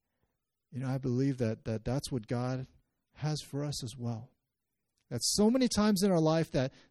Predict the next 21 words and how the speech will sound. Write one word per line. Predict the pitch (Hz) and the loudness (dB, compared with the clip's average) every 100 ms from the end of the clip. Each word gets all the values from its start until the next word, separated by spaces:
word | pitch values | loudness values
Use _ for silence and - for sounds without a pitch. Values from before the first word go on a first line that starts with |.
| - | 0
that | 156 | 2
we | 156 190 196 | 6 4 4
step | - - 202 - | 0 -2 -2 0
out, | 190 185 | 0 2
we | 170 | 2
begin | 151 139 175 233 | 0 0 2 2
to | 214 | 2
realize, | 147 160 175 143 170 | 2 4 4 2 2
"You | 175 | 0
know | 214 | 0
what? | 208 - | 0 -4
I | 165 | -4
need | 180 214 208 | 2 2 2
you, | 180 | 0
Lord. | 123 113 107 - _ _ _ _ _ _ | 0 0 -2 -8 _ _ _ _ _ _
Maybe | 175 202 185 | -2 0 2
I'll | 156 | 0
follow | - 143 135 113 | -2 -4 -2 -2
you." | 101 101 _ _ _ _ _ _ _ | -6 -12 _ _ _ _ _ _ _
We | 147 165 | -4 -4
go. | 143 180 220 226 143 113 | 2 2 4 4 2 -2